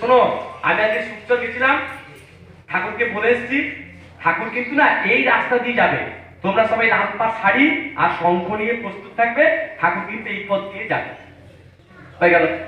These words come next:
দ্বিতীয় দিন আরেকজন গেছে, সে গিয়ে বলছে, "ঠাকুর, গতকাল একজন এসেছিল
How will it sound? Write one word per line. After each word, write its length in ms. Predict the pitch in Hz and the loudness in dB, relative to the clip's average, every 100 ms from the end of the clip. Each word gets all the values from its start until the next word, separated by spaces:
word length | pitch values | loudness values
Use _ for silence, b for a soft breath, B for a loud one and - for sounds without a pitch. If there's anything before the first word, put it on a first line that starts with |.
| - - - | -16 -18 -6
দ্বিতীয় 300 | 220 226 294 | -4 2 4
দিন 120 | 294 | 6
আরেকজন 400 | 262 294 - 277 | 6 6 4 4
গেছে, 440 | 247 - - - - - - - - - | 4 0 -2 -8 -14 -20 -20 -20 -20 -6
সে 200 | - 247 | 4 6
গিয়ে 160 | 269 277 | 6 2
বলছে, 140 | 277 | 0
"ঠাকুর, 260 | 233 240 294 | 0 0 0
গতকাল 360 | 220 220 247 254 | 0 0 2 2
একজন 220 | 254 262 | 2 2
এসেছিল 380 | 233 - 285 | 0 2 4